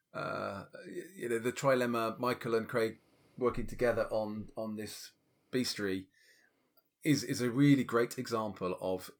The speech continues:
something that I think is going to be fantastic. And, uh, you know, I'm, I, you know, I'm gonna get it for sure. I'm gonna back it.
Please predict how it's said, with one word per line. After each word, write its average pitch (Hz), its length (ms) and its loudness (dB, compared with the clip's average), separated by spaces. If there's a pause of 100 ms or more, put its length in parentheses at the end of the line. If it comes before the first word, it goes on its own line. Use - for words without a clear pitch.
(120)
something 104 420 -6
that 95 160 -2
I 101 100 -6
think 101 220 -10
is 104 160 -6
going 113 320 2
to - 120 -16
be 85 280 -8 (1500)
fantastic. 101 760 -2 (500)
And, 90 380 -4 (520)
uh, 85 300 -10 (100)
you 107 100 -4
know, 98 120 -2
I'm, 104 480 -2
I, 95 80 -6
you 98 120 -6
know, 101 60 0
I'm 101 80 -2
gonna 98 140 0
get 95 220 -2
it 113 260 -4
for - 80 -10
sure. 104 180 0
I'm 107 100 0
gonna 104 180 -4 (260)
back 101 240 -2
it. 104 220 -4